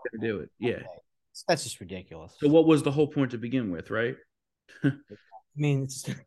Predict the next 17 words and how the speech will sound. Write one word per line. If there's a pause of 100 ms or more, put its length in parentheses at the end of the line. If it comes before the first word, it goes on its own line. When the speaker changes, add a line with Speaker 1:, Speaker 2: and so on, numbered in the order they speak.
Speaker 2:
<laughs>
we
cannot
celebrate
unless
we
can
whip
out
our
d-, (420)
Speaker 1:
Yeah. (500)
I
mean,
it's
just,
it's,